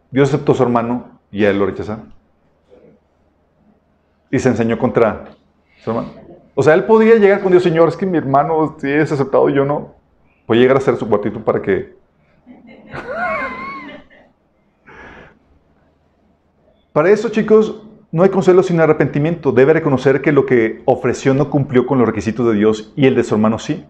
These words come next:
Y tiene que aceptar las consecuencias de su, de su decisión de presentar algo que no cumplía con los requisitos de Dios. Su hermano nada tiene que ver con su rechazo, sino solo su propia acción.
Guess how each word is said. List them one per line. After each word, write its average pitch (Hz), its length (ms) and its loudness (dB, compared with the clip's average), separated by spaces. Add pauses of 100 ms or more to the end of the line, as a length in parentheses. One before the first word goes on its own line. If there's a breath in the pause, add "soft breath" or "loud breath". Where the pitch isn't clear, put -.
(320)
Y 131 120 -2
tiene 156 200 2
que 165 80 2
aceptar 143 300 0
las 139 100 -4
consecuencias 131 800 -2
de 120 140 2
su, 113 240 -6
de 120 160 0
su 107 240 -6
decisión 113 600 -6 (140)
de 123 80 -2
presentar 131 580 0
algo 143 600 0 (140)
que 120 120 -2
no 127 180 0
cumplía 131 440 0
con 131 140 -2
los 113 80 -2
requisitos 113 440 -4
de 120 60 -2
Dios. - 360 -10 (600 soft breath)
Su - 120 2
hermano 165 280 0
nada 175 240 2
tiene 175 200 2
que 170 80 2
ver 156 160 2
con 165 140 -4
su 143 160 0
rechazo, 175 640 -2 (320)
sino 120 240 -4
solo 151 320 0
su 143 160 -6
propia 135 280 -8
acción. - 540 -10